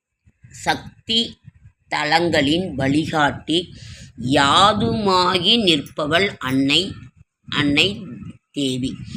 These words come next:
யாதுமாகி நிற்பவள் அம்மா, அ, அம்மா சக்தி வழிபாடு, சக்தி வழிபாடு.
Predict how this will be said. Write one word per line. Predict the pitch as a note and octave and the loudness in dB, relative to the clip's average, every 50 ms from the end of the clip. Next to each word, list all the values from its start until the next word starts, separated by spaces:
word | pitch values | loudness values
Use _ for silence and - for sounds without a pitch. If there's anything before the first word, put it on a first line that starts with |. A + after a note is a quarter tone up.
| - - - - - - C#3 | -14 -14 -16 -20 -14 -8 -4
யாதுமாகி | D3+ D3+ D3 D#3 D#3+ E3 F3 F#3 F#3 G3+ G#3+ G#3+ G#3 F3+ E3 D#3 D#3 D#3 D#3 D#3 C#3+ F3 G#3 A3 | 0 2 4 6 6 6 6 4 2 0 -4 -2 0 2 4 4 4 4 4 2 0 -2 -2 -2
நிற்பவள் | G3+ E3+ D3+ C#3+ B2+ - - - D#3 D3 D3 E3 F#3+ - - - | 0 0 0 0 -2 -4 -2 -2 0 0 2 0 -2 -2 -4 -4
அம்மா, | C#3 C#3 C3+ C3 C3+ C3 C3 C3 C3 - C3+ | -4 -2 -2 -2 -2 -2 -4 -4 -6 -6 -4
அ, | C3+ C3 C3 B2+ A#2+ B2 B2+ | -4 -4 -4 -6 -8 -8 -6
அம்மா | C3 C3 C3 B2 B2 C3+ D#3+ - - - - | -4 -4 -4 -4 -4 -4 -4 -6 -6 -10 -6
சக்தி | - D3 C#3 - - - - - G#3+ G3 | -6 -6 -6 -6 -10 -10 -6 -4 -2 0
வழிபாடு, | E3 C#3+ - C3+ B2+ B2+ A#2+ A2 G#2+ G2 - - - - - - - - - - - - - - - | 0 -2 -2 -2 -4 -6 -8 -8 -10 -10 -12 -12 -14 -16 -18 -20 -20 -20 -20 -20 -18 -16 -16 -16 -10
சக்தி | - - D3+ C3+ - - - F3+ | -8 -6 -6 -6 -6 -8 -8 -6
வழிபாடு. | D#3+ D3 B2+ B2 B2+ - - - - - | -4 -4 -4 -4 -6 -8 -10 -10 -12 -12